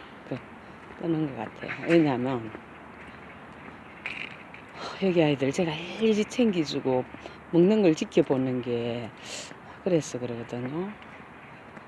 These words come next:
아니면 아이들이 잘못하면 밥도 뺏기고, 이게,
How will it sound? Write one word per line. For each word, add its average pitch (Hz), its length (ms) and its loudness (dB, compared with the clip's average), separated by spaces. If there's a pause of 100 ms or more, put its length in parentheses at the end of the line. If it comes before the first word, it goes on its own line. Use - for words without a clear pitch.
(160)
아니면 135 760 0 (220)
아이들이 113 840 -4 (840)
잘못하면 151 440 0
밥도 190 380 -2
뺏기고, 156 760 -4 (220)
이게, 151 120 -4